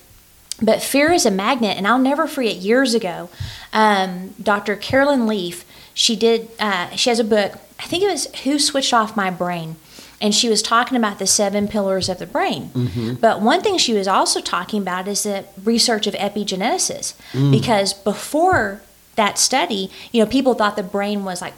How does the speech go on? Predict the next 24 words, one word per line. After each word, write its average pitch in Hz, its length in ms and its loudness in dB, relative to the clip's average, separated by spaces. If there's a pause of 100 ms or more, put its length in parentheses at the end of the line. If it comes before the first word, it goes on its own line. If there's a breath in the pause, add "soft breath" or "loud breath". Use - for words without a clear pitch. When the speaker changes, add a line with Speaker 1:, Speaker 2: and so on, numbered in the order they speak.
(120)
Speaker 1:
plastic. - 640 -4
Like, 170 120 -10
Speaker 2:
Mm-hmm. 135 140 6
Speaker 1:
once 240 380 4
it 226 160 2
formed, 233 680 2
it 196 100 -2
was 180 300 -4
hardened, 170 520 -2 (100)
you 165 220 2
know. 185 180 2
Speaker 2:
Right. 98 240 -6 (680)
Speaker 1:
And 208 420 2 (420 loud breath)
now 247 240 4
they've 370 240 2
realized, 202 560 0
actually, 214 760 0
it's 202 220 -2
very 214 560 -2
elastic. 185 840 -2
It 190 160 -4
can, 226 180 2
Speaker 2:
That's 185 120 -2
right. 101 300 -6